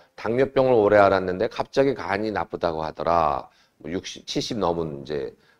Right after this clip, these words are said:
노인 환자분들. 그분들은, 아, 술도 하나도 안 마시지만 당뇨병이 오래돼서 그 영향으로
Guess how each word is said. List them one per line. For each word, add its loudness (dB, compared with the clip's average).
노인 -2
환자분들. -14
그분들은, -2
아, -8
술도 -4
하나도 -2
안 -4
마시지만 -6
당뇨병이 -4
오래돼서 -2
그 0
영향으로 -2